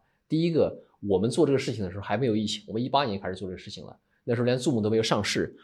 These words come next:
所以首先第一个要认可我们的眼光，对吧？我们看准了这个赛道，这是第一个点。第二个点呢，实际上就是很多人认为很多事情的发生都是事件驱动的，那我们认为不是。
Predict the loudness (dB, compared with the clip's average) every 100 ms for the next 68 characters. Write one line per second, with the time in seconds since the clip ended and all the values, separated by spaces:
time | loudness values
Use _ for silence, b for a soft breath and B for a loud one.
0 | B 0 2 4 2 2 2 2 0 -2
1 | -2 0 2 2 2 0 2 0 0 -2
2 | -4 -4 -4 -6 -8 -10 -8 -4 -2 -2
3 | -4 -4 -4 -2 -2 -4 -8 -4 -2 0
4 | 0 0 -8 -4 4 4 4 2 2 0
5 | 0 2 2 4 2 2 0 -4 2 4
6 | 4 4 0 0 -2 -6 _ -6 -4 -2
7 | -4 0 0 0 -2 -2 -4 -8 -6 -4
8 | -4 -8 -8 -8 -10 -16 _ 0 2 0
9 | 0 2 2 0 -6 -10 -12